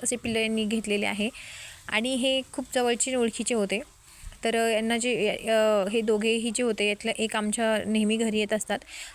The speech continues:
ते यांचे फ्रेंड आहेत आणि त्यांना मी चांगल्यापैकी ओळखते. म्हणून दुपारची वेळ होती, यांचा फोन आला की, "हे, हे कस्टमर येणार आहे, त्यांच्याबरोबर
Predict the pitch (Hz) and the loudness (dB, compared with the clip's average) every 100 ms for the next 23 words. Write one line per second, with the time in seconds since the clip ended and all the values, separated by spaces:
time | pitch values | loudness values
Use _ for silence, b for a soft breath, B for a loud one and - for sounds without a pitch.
0 | - 233 214 214 208 220 214 - - 208 | -4 0 2 2 0 0 -2 -6 -14 -6
1 | - 240 233 220 202 220 220 214 214 214 | -2 0 2 0 0 0 0 0 0 0
2 | 202 208 226 247 214 208 208 226 220 196 | 0 0 0 0 0 0 0 0 2 0
3 | - 202 220 208 220 214 214 220 - 254 | 0 0 2 2 0 0 0 -2 0 2
4 | 240 226 226 - B B B - 208 233 | 2 2 -2 -6 B B B -4 -2 -2
5 | - 233 220 220 214 226 202 196 220 220 | -2 0 0 0 0 0 0 0 0 2
6 | 226 220 240 233 233 220 214 226 226 - | 0 -2 -2 0 2 2 2 2 0 0
7 | 214 226 208 214 214 | -2 -2 -2 -2 -2